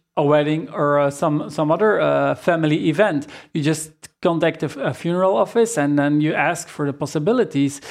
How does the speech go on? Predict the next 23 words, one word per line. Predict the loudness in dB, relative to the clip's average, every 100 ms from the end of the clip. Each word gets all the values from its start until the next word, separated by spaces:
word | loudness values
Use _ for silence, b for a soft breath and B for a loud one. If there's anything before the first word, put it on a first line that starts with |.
| B B
They | -2 0
will | 0 0 -4 -14
speak | -16 -2 -2 -2
through | 0 4 4 4
w-, | 2 0 2
what's | 0 -2 -4
possible | -4 -2 0 2
and | 2
what | 2 0
is | 0
not, | 2 2 0
and | 0
then | 0 0
can | -2 -2
give | -4 -2
you | -2 -2
the | -2
costs, | 0 -2 -4 -2
and | 0 2 0 -4 B B -2
you |
make | 0 0 0
an | 2
arrangement. | 2 0 0 -2 -2